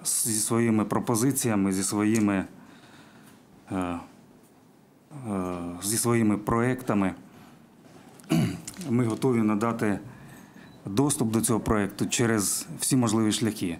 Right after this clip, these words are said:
Соціальні мережі, е, інтернет, будуть, е, виступи на телебаченні, будуть обговорення.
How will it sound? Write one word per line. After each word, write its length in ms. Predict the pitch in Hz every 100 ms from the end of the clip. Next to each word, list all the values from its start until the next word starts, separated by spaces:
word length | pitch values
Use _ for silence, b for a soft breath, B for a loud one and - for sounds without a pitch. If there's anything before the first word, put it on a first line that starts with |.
| - -
Соціальні 520 | - 123 123 113 110
мережі, 540 | 107 104 104 98 95 85 B B B B B B - -
е, 280 | 98 92 98
інтернет, 680 | 143 117 139 117 107 104 101 - - 117
будуть, 580 | 98 117 117 113 113 117
е, 280 | 107 104 101
виступи 400 | 113 113 101 113
на 100 | 110
телебаченні, 720 | 117 113 101 101 - 98 92
будуть 300 | 107 117 120
обговорення. 760 | 107 117 104 101 98 90 87